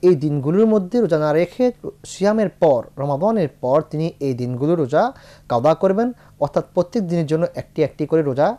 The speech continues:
তিনি রেখে দিবেন। এবং যে সমস্ত বোনদের নিফাস অর্থাৎ বাচ্চা হবে, বাচ্চা ভূমিষ্ঠ হবে, সেই সমস্ত বোনেরাও সেই দিনগুলো রোজা পালন না করে তিনি পরবর্তীতে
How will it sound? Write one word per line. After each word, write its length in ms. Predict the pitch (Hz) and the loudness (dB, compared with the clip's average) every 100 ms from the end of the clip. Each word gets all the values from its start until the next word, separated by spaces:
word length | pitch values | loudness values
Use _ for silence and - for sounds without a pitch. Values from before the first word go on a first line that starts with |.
| - | -8
তিনি 140 | 143 127 | -6 -4
রেখে 220 | 165 175 | -2 -2
দিবেন। 260 | 139 123 117 | -2 -4 -8
এবং 220 | 156 180 160 | -6 -6 -4
যে 80 | |
সমস্ত 640 | 185 226 214 - 190 180 175 - | -6 -6 -6 -4 2 4 4 -2
বোনদের 340 | 139 143 147 | -6 0 0
নিফাস 520 | 127 131 - 196 - 123 | 0 -6 -4 -6 -6 -12
অর্থাৎ 200 | 123 139 | -14 -8
বাচ্চা 400 | 123 - - 160 | -8 -6 -6 -8
হবে, 240 | 175 247 - - - - | -2 -2 -2 -16 -20 -6
বাচ্চা 240 | 135 - 147 | -4 0 -2
ভূমিষ্ঠ 380 | 139 190 - | 0 -4 -4
হবে, 220 | 208 226 240 | -8 -6 -6
সেই 160 | - | -8
সমস্ত 320 | - 156 - | -8 -8 -6
বোনেরাও 440 | 135 123 131 160 185 | -6 -4 0 2 0
সেই 200 | - 135 | -2 -6
দিনগুলো 340 | 131 151 180 | -4 -2 0
রোজা 200 | 175 147 | 0 0
পালন 220 | 139 143 | 0 -2
না 160 | 139 143 | -2 -6
করে 220 | - 208 | -2 -4
তিনি 220 | 202 175 | -2 -6
পরবর্তীতে 920 | 202 180 196 214 269 - 180 160 196 | -2 0 2 2 -2 -2 -4 0 0